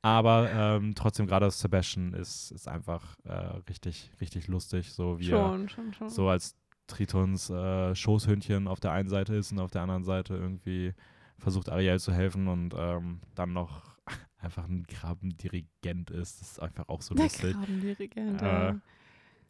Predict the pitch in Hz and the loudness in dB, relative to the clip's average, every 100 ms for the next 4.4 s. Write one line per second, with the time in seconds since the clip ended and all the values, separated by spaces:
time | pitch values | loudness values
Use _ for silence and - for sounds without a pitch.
0 | _ _ _ _ _ _ - 107 98 95 | _ _ _ _ _ _ 2 6 6 4
1 | - _ _ _ _ _ _ _ _ 123 | -6 _ _ _ _ _ _ _ _ 8
2 | 156 - 165 - - 165 127 - - 120 | 8 8 4 2 0 2 2 2 2 4
3 | 110 120 123 113 117 117 104 113 123 - | 2 0 2 2 0 0 0 -2 -4 -4
4 | 135 127 135 156 | -2 2 2 2